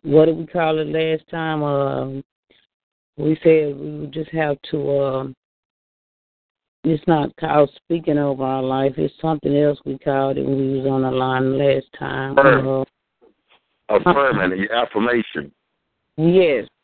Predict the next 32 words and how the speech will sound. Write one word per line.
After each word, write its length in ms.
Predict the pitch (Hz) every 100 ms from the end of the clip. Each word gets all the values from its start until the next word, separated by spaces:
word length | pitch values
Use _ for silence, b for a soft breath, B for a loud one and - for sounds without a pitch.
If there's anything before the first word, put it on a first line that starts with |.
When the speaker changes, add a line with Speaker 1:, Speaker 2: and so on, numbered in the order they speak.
| _
Speaker 1:
So 140 | 151
I 140 | 147 160
had 260 | 165 156
to 80 | - -
start, 340 | - 156 160 156
I, 200 | 151 151 131
I 160 | - 139
was 160 | 143 135 -
forced 320 | - 190 190 -
to 100 | - -
start 380 | - 143 147 147 _
affirming 680 | 160 135 - 180 175 165 147
and 160 | 139 131
doing 260 | 147 151 151
affirmations 840 | 151 - 160 160 165 - 143 127
every 240 | 143 135 135
day, 240 | 131 131
and 120 | 131 131
I 80 |
did 280 | 127 123 135
'em 160 | 151 151
last 380 | 156 160 160 165
night, 280 | 175 170
and 120 | 139 143 b b b b b b b b -
I 100 | 139
do 280 | 131 156 165
'em 100 | 165
in 80 | 165
the 100 | 165
morning. 420 | 175 175 165 139
I 140 | 135
just 300 | 135 151 143